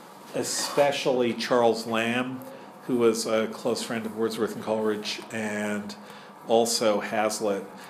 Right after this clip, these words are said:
They're writing essays that have titles like On the Fitness of Shakespeare for Dramatic Presentation. And the basic argument is you should never, ever,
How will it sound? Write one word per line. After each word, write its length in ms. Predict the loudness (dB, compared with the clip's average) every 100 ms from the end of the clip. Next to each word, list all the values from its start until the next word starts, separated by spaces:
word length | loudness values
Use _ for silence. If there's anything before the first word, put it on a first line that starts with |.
| -2
They're 120 | 2
writing 340 | 6 6 4 2
essays 600 | 0 2 4 4 0 -6 -4
that 180 | -2
have 140 | -2 -4
titles 440 | -2 0 0 0
like 220 | 2 0 -2 -10 -16 -18 0
On 180 | 0 2
the 80 | 0
Fitness 760 | -2 2 2 4 0 2 2
of 160 | 0 -2
Shakespeare 640 | 2 2 2 0 2 4 2
for 340 | 2 4 4
Dramatic 600 | 2 -2 -2 0 -2 -2
Presentation. 760 | -6 -6 -8 -4 -4 -4 -6 -8 -16 -20 -20 -20 -20 -20 -8
And 120 | -4 -2
the 60 |
basic 440 | 2 2 2 0 4
argument 640 | 4 2 -2 -4 -4 -6 -8
is 720 | -2 0 0 0 -2 -4 -8 -12 -18 -20 -20 -10
you 80 | -6
should 420 | -2 -2 -4 -4
never, 460 | 0 2 4 0 0
ever, 460 | -2 2 4 2